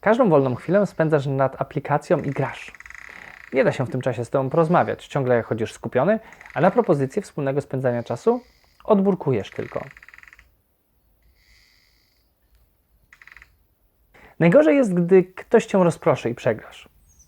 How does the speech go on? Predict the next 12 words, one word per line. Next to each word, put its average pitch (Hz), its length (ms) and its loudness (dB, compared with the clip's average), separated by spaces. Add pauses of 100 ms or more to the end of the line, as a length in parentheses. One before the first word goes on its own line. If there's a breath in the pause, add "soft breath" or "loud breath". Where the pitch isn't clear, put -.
(140)
To 135 100 -8
tak, 139 160 0
jakby 127 400 2 (480)
wszedł 127 240 -2
na 113 80 -2
pole 113 300 0
minowe. 104 420 -8 (1300 loud breath)
W 139 100 0
wymienionych 220 600 2
i 190 60 -2
podobnych 208 500 0
przypadkach - 680 0